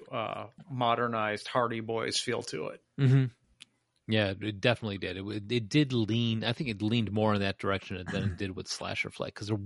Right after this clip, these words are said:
Speaker 2: really wasn't that much blood in this one.
Speaker 1: Right. There were a couple of big kills here and there. Um,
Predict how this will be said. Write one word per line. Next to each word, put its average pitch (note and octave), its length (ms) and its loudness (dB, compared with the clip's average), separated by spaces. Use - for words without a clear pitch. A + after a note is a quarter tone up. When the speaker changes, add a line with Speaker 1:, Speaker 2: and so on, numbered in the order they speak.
Speaker 2:
really E3+ 320 4
wasn't G2 360 -2
that G2+ 160 2
much G2 260 -8
blood A2+ 280 2
in F#2+ 80 -8
this G#2 200 -6
one. F#2+ 220 -6
Speaker 1:
Right. C3 340 0
There C3+ 160 2
were D#3 260 6
a C3+ 40 2
couple E3+ 520 2
of F3+ 120 4
big F3 300 2
kills A#2 560 -2
here C3 300 2
and C#3+ 180 0
there. G#2+ 420 0
Um, G2 480 -2